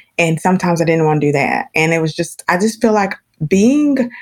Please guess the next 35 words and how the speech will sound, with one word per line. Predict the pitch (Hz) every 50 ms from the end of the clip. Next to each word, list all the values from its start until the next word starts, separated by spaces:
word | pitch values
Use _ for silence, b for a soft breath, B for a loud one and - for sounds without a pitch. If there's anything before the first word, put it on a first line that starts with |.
| B B B _ _ -
under | 185 196 214 226 214 214 202 196
the | 190 185 175 170
restrictions | 170 165 - - 170 160 - 170 147 156
we've | 165 160
been | 156 156 151
under | 151 151 151 151 147
for | - 151
so | 151 - - 151 147
long, | 147 147 147 147 147 147 143 -
I | - 156 160
just | 165 170 160 -
think | - 160 156 151 - -
I | 156 156
finally | - 165 151 151 151 151 147
have | 165 156 151 143 - - - - - _ _ _ _ _ _ - - - - - _
hit | - - 165 175 156 -
my | 160 151 127 131
limit. | 127 107 - - - - - _ _ _ _ _ _ - - -
And | 160 156 151 156 151 151 151 151 - B B B B B B B B B B
I | 175 170
say | 170 - - 185 180
that | 175 156 143 135
because | 160 156 - 180 156 147 147 147 147 147 - - - - - - - _ _ _ _ _ -
I, | - 151 147 143 139 143 - - -
my, | 160 165 151 151 156 151 - - _ -
you | 185 180 165
know, | 151 143 139 123 120 120 - _ _
I | - 160
wasn't | 180 208 208 190 175
giving | 170 165 165
myself | 165 165 160 - 160 156
permission | - 160 151 156 147 - 160
to | 151 147
even | 151 151 151 143
just | 135 139 143 -